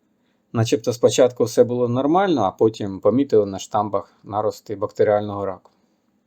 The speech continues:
Питав у людей, які вирощують цей сорт, стосовно цієї ситуації, відповіли, що не помітили цього у себе. В мене на дорослих кущах я поки що теж не помічаю.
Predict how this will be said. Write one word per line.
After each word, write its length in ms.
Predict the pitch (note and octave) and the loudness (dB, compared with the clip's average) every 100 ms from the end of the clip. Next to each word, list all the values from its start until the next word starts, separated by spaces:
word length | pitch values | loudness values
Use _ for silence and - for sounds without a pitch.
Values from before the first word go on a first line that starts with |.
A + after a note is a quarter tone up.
| _ _ - C#3 | _ _ -10 -4
Питав 340 | C#3 C#3 A#2 | 2 2 2
у 60 | A2+ | 0
людей, 260 | A2 A2 | -2 0
які 280 | G#2+ G#2+ A2+ | 0 -2 -6
вирощують 480 | A2 G3 - D3 A#2 | -4 -4 -2 -4 -6
цей 140 | A#2+ | -10
сорт, 340 | A2+ A#2 G#2+ - | -8 -4 -6 -8
стосовно 520 | - A2+ A#2+ A2 G#2 | -10 -6 -4 -4 -6
цієї 220 | - G#2+ | -2 -4
ситуації, 720 | - A2+ G#2+ G#2 G2+ - G2+ - _ _ _ _ _ | -4 -2 2 2 0 -6 -16 -18 _ _ _ _ _
відповіли, 460 | B2+ A#2 C#3 F3 F#3+ | -6 2 4 4 0
що 280 | - G#2+ G2+ | -6 -10 -8
не 180 | G#2 | -8
помітили 540 | C3 D3 F#2 - - F#2 | -2 -2 -2 -8 -14 -14
цього 260 | - F#2+ | -16 -18
у 100 | G#2 | -18
себе. 300 | G#2+ - A#2 A#2 _ _ _ _ _ _ _ _ _ _ - | -20 -20 -20 -20 _ _ _ _ _ _ _ _ _ _ -16
В 100 | A2 | -8
мене 280 | G3 - | -6 -4
на 320 | G2+ - C3+ C#3+ | -6 -6 -2 2
дорослих 480 | D3+ D3+ C#3+ C#3 | 4 4 4 0
кущах 560 | - C3 - C3+ B2+ _ _ _ _ _ _ _ _ _ _ _ _ _ | 0 -6 -2 -4 -4 _ _ _ _ _ _ _ _ _ _ _ _ _
я 160 | G2+ D#3+ | 2 2
поки 260 | D#3+ D#3 | 2 -4
що 160 | D3 D#3+ | -2 -2
теж 240 | A#2+ F#2 | -4 -10
не 80 | F#2 | -12
помічаю. 600 | - F#2 F#2 - - G2 | -16 -16 -16 -16 -18 -20